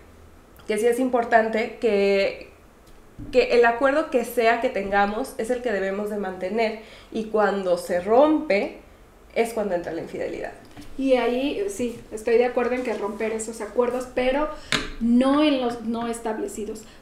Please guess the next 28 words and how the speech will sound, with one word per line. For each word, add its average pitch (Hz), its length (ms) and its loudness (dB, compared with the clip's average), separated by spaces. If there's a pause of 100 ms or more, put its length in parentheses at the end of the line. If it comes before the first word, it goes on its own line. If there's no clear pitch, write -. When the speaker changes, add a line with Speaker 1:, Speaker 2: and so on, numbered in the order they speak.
Speaker 2:
porque 247 220 4
no 262 160 2
podemos 277 420 4
dar 254 220 2
por 262 160 4
hecho 254 260 -4
que 254 60 -2
la 220 160 2
otra 254 320 -2
persona 247 680 -4
asume 277 760 -2 (680)
este, 214 500 0
qué 254 180 2
cosas 277 460 0 (280)
estás 226 400 -2
de 254 60 4
acuerdo 240 400 0
o 214 60 -4
no 214 140 -8
estás 208 340 -8
de 214 80 -2
acuerdo. 226 400 -2 (320)
Y 254 140 -2
retomaría 240 600 -2
lo 269 140 -2
que 262 80 0
hemos 247 240 -6
estado, 233 560 -4